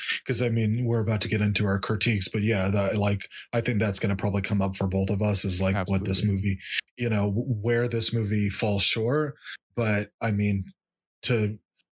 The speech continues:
Speaker 1: that review highlighted exactly why this movie is worth, um, worth seeing.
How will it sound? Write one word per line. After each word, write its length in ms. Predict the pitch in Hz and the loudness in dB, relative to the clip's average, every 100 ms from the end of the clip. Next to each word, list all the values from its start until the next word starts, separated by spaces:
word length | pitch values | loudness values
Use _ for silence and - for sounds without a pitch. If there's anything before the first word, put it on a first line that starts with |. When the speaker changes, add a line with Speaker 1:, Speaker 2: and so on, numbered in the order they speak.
| _ | _
Speaker 1:
that 200 | 123 113 | -2 0
review 540 | 104 98 107 107 98 90 - _ - | 0 0 0 2 0 -2 -10 _ -4
highlighted 600 | - 107 101 98 101 95 | 0 2 2 2 2 2
exactly 640 | 98 95 95 98 - 98 | 0 0 0 0 0 -2
why 260 | 92 92 95 | 0 0 2
this 260 | 95 - - 107 | 2 0 -2 -6
movie 240 | 98 92 | -4 0
is 160 | 98 95 | 0 0
worth, 440 | 98 95 92 - _ _ _ _ _ _ _ _ 190 | -2 -2 -4 -12 _ _ _ _ _ _ _ _ -6
um, 160 | 185 - _ _ _ _ _ _ - | -6 -10 _ _ _ _ _ _ -12
worth 140 | 92 | -4
seeing. 400 | - 95 95 90 | 0 2 0 -2